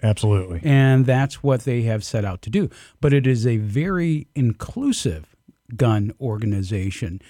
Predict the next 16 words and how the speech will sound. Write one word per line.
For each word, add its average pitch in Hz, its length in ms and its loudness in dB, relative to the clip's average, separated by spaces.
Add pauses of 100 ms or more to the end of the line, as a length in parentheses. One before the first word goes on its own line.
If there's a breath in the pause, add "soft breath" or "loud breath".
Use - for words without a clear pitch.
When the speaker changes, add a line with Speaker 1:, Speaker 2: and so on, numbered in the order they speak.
(120 soft breath)
Speaker 2:
So 113 480 0
while 131 340 0
the 127 180 0
focus 165 640 -2
is 123 500 0 (380)
there 135 400 2
and 120 100 0
designed 127 480 2
to 117 140 -2
address 117 420 -2
that 110 220 -6
narrative 127 440 0
of 98 140 -8
black 117 240 -2
gun 123 220 -2
ownership, 139 420 0